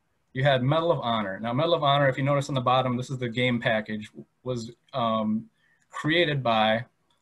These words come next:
designed by DreamWorks Interactive. Now, DreamWorks Interactive, for those of you that are into movies know, was Steven Spielberg's company. And this is around the, the same time that Saving Private Ryan came out.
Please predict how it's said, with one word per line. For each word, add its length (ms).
designed 380
by 120
DreamWorks 640
Interactive. 680
Now, 120
DreamWorks 380
Interactive, 600
for 80
those 160
of 80
you 80
that 100
are 60
into 160
movies 340
know, 240
was 300
Steven 340
Spielberg's 440
company. 460
And 140
this 120
is 80
around 280
the, 160
the 40
same 260
time 360
that 160
Saving 320
Private 260
Ryan 260
came 220
out. 240